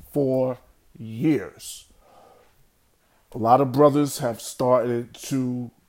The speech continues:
do this shit. And with the invention, and I will say this shit, and it's the gift and the curse. Look, if you wanna go on vacation and pay for some pussy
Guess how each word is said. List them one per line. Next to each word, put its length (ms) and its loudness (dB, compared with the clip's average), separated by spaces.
do 200 -2
this 220 -6
shit. 400 -8
And 420 -2
with 200 -8
the 100 -2
invention, 640 -2
and 140 -6
I 80 0
will 240 0
say 240 2
this 200 -4
shit, 320 -8
and 160 -4
it's 100 -2
the 140 -4
gift 340 -2
and 80 -4
the 80 -4
curse. 420 -8
Look, 320 -4
if 160 -8
you 140 -4
wanna 240 -2
go 280 -4
on 100 -6
vacation 580 -6
and 100 -14
pay 160 -4
for 160 -6
some 220 -10
pussy 420 -6